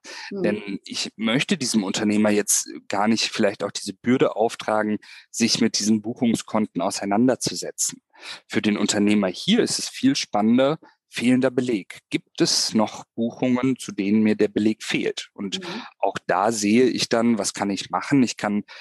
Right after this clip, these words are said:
Speaker 2: entweder einen Beleg hinzufügen. Es kann aber ja auch sein, dass ich eine Zahlung habe, die tatsächlich keinen Beleg bedarf.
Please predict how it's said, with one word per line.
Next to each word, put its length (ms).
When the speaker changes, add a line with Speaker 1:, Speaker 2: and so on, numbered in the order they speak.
Speaker 2:
entweder 400
einen 180
Beleg 280
hinzufügen. 880
Es 300
kann 300
aber 200
ja 160
auch 160
sein, 280
dass 140
ich 100
eine 120
Zahlung 480
habe, 240
die 100
tatsächlich 580
keinen 280
Beleg 400
bedarf. 540